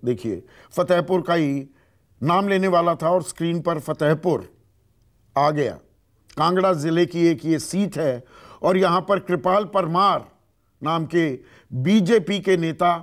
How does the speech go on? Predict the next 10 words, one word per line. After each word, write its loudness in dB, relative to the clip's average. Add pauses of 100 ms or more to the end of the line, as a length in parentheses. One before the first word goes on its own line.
(220)
बागी 2
हो 4
चुके -8
हैं। -8 (300)
और 4
एक 0
वो 4
फोन 2
कॉल 2
भी 0